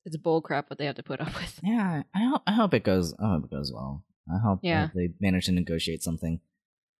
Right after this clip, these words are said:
Speaker 2: that
Speaker 1: Mm-hmm.
Speaker 2: is beneficial for the workers, because it's important. It's important.
Speaker 1: Yeah.
Speaker 2: What else am I doing this week? Uh, probably not really anything. Like, uh,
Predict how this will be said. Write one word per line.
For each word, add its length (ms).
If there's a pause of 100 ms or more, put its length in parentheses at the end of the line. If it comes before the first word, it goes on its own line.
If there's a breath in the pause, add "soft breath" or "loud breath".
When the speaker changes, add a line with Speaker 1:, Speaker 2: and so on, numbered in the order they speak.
(160)
Speaker 2:
that 200
Speaker 1:
Mm-hmm. 120
Speaker 2:
is 460
beneficial 920
for 80
the 80
workers, 520
because 280
it's 140
important. 400 (260)
It's 140
important. 500
Speaker 1:
Yeah. 200 (260)
Speaker 2:
What 100
else 160
am 60
I 40
doing 280
this 160
week? 200
Uh, 60
probably 320
not 360
really 320
anything. 560
Like, 280 (580 soft breath)
uh, 180